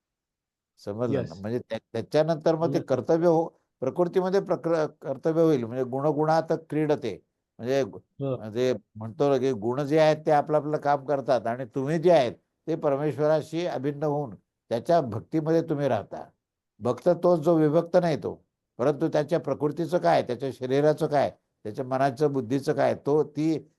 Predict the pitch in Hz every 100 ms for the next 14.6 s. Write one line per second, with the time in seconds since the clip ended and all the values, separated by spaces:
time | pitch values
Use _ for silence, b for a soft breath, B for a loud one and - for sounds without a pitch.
0 | _ - 151 151 135 156 160 135 117 113
1 | 147 160 135 123 120 151 147 135 139 127
2 | 107 107 - _ _ 156 180 170 156 165
3 | 151 135 131 120 95 101 90 82 _ _
4 | _ _ _ _ - 127 123 180 185 139
5 | 131 156 156 180 170 147 151 151 165 170
6 | 165 143 - - 139 147 127 127 110 101
7 | - 80 78 _ _ _ _ _ _ _
8 | _ _ _ _ _ _ - 139 147 113
9 | - 160 123 127 120 165 165 175 143 113
10 | 98 _ _ _ 143 175 180 120 120 160
11 | 170 175 175 180 175 170 165 147 - _
12 | 117 135 123 127 127 139 120 139 131 127
13 | 143 143 113 113 107 95 95 - 90 -
14 | 92 - 90 80 - 90